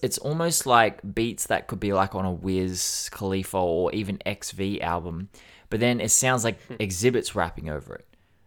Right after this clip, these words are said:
Speaker 1: It, I don't know, it's a great contrast, and it, it's a really solid project, so I really enjoyed that. Uh, Bree Runway, two thousand and Forever. So Charlie actually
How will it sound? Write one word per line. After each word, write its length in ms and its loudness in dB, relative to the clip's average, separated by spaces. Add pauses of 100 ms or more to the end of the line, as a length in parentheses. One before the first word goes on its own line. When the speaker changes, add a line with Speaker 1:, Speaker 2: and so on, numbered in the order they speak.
(140)
Speaker 1:
It, 260 2
I 140 6
don't 100 0
know, 100 2
it's 200 0
a 60 -6
great 260 2
contrast, 800 -2
and 140 0
it, 140 -2
it's 200 -4
a 40 -6
really 320 0
solid 340 0
project, 360 -4
so 120 -2
I 40 2
really 320 0
enjoyed 360 -2
that. 260 0 (920)
Uh, 220 4
Bree 240 2
Runway, 540 2 (600)
two 140 0
thousand 400 6
and 160 0
Forever. 640 0 (520)
So 460 6 (460)
Charlie 320 6
actually 600 2